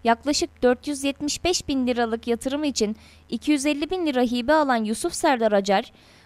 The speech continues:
Bayat ilçesi Sarayköy'ündeki mevcut besi işletmesinin makine ekipman eksikliklerini tamamladı. Aynı zamanda gübre atık sistemini geliştirerek işletmesini A B standartlarına yükseltti.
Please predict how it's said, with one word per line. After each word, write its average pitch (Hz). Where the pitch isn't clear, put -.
Bayat 269
ilçesi 311
Sarayköy'ündeki 285
mevcut 220
besi 233
işletmesinin 254
makine 302
ekipman 262
eksikliklerini 277
tamamladı. 196
Aynı 339
zamanda 311
gübre 247
atık 302
sistemini 285
geliştirerek 262
işletmesini 311
A 226
B 285
standartlarına 294
yükseltti. 220